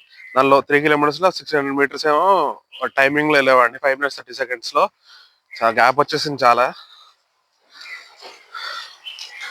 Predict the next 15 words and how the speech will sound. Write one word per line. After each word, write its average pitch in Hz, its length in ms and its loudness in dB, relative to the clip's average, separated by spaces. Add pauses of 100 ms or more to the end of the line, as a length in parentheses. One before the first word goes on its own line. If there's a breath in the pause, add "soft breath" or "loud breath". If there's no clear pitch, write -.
(760)
So, 123 400 4
ఈరోజు 135 360 2 (420)
మా 127 300 4
కాలనీలో 139 420 2
వినాయకుడు, 139 580 -2 (240)
ఊ, 120 460 -6
పెట్టారు 131 280 2
కదా, 120 280 -2
ఫ్రెండ్స్, 156 300 -6
అదే 117 160 -2
అక్కడ 107 420 -2
కూడా 127 160 -8
తీసుకెళ్ళి 127 380 -6
మీకు 120 180 -12
చూపిస్తాను. 117 400 -6